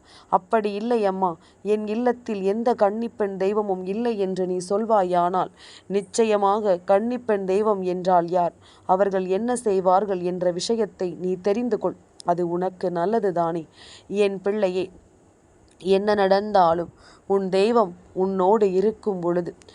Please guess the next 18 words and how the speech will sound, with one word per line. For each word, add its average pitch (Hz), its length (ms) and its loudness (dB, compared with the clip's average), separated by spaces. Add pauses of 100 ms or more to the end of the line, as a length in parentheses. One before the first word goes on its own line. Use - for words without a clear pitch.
(260)
ஜாதி 196 460 4
மதத்தை 202 500 0
எல்லாம் 190 420 2
கடந்து 196 480 2
இந்த 180 260 0
பிரத்யங்கரா 185 680 0 (400)
உனக்கு 220 460 2
பொதுவானவள் 233 840 4
என்பதனை 185 500 2 (140)
நீ 175 200 -4
முதலில் 185 460 0
புரிந்து 226 400 0
கொள்ள 165 320 -2
வேண்டும். 185 380 -4 (580)
எல்லா 247 500 4
பிள்ளைகளிடத்திலும் 202 1080 -2
நான் 175 260 -2
செல்வேன். 190 460 -2